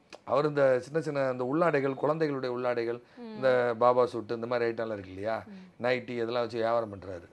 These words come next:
Speaker 2: ம்.
Speaker 1: அது சர வீடு. வியாபாரம் பண்றாரு. சைக்கிள்ல
Speaker 2: ம்.
Speaker 1: கொண்டு அங்கங்க டூ வீலர்ல கொண்டு வியாபாரம் பண்றாரு. இப்ப வியாபாரம் பரவாயில்ல சார் அப்படின்னு
Speaker 2: ம்.
Speaker 1: அவர் சொல்றாரு.
Speaker 2: ஓகே.
Speaker 1: அப்ப அவருக்கு ஒவ்வொருத்தருக்கும் தகுந்த மாதிரி இருக்கு.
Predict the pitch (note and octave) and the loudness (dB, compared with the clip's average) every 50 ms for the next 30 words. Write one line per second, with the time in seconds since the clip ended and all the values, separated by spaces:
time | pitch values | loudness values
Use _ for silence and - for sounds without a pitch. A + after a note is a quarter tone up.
0 | _ - - G#3+ G2+ G2 F#2+ F#2+ - _ _ _ _ _ _ _ - A#2+ A#2+ A2+ | _ -20 -18 -16 -16 -16 -18 -20 -20 _ _ _ _ _ _ _ -4 -4 -2 2
1 | A#2+ A#2+ C3+ C#3+ C#3 B2+ A2+ G2+ F2 - _ _ _ _ _ _ _ _ _ _ | 2 4 4 4 2 0 -4 -6 -8 -12 _ _ _ _ _ _ _ _ _ _
2 | _ _ _ _ _ - B2 A#2 B2 C3+ C3 B2+ A#2+ A#2 G#2+ G#2 G2+ F#2 F2+ - | _ _ _ _ _ -6 -2 2 2 2 2 2 -2 -4 -4 -6 -6 -8 -6 -4
3 | B2+ B2 A#2 A2+ B2 A#2+ A2+ A2 A2+ A2+ A2+ A#2+ A2+ A2 A2+ A2+ A#2 B2 A#2 G#2+ | -4 -2 -2 -2 -2 0 0 -2 0 0 0 0 0 -2 -4 -4 -4 -4 -6 -6
4 | A#2 B2+ A#2+ A#2+ A#2 A2+ A2 G#2+ G#2+ G#2 G#2+ A2 G#2+ G#2+ G#2+ G#2+ G#2 G2+ G2+ G2 | -6 -6 -4 -2 -2 -2 -4 -4 -6 -6 -4 -4 -2 -2 -4 -4 -6 -8 -10 -10
5 | F#2+ G2 G2 G2 B2+ - - - - - _ _ _ _ - B2+ A#2+ A#2 B2 C3 | -10 -10 -10 -8 -10 -12 -12 -16 -20 -20 _ _ _ _ -4 0 2 4 6 6
6 | C#3 C3+ C3 B2 A2 A2 A2+ B2+ B2+ B2 A#2 A2 G#2 - - A#2 A2 G#2 - - | 6 6 4 4 2 0 2 2 2 2 2 0 -4 -6 -2 -2 -2 -2 -4 -8
7 | _ _ - - G2+ G2+ A2 B2 B2 G#2+ F2 F2 F#2 F2 E2+ E2 - - _ _ | _ _ -16 -12 -10 -8 -8 -8 -8 -10 -12 -14 -14 -14 -14 -14 -16 -18 _ _
8 | _ _ - G#3 G3 F3+ - - B2 B2+ C#3+ B2+ A2+ B2+ D#3 F3 - _ _ - | _ _ -20 -20 -20 -16 -10 -8 -4 0 2 2 2 2 0 -2 -6 _ _ -20
9 | _ _ - A2 A#2 C3 C#3 C#3 D3 G#3+ A#3 - - A#2 A#2+ D3 G3 A#3+ C4 B3+ | _ _ -2 0 0 0 0 -2 -4 -8 -12 -10 -8 -8 -8 -4 0 0 0 2
10 | A#3+ C#4 C#4 D4 C4 C#4 A#3 G#3+ G3 G3 F#3+ F#3 F#3+ F#3 E3 C#3+ B2 A2 - - | 4 4 4 4 4 6 8 8 8 8 6 6 4 4 4 4 0 -4 -8 -14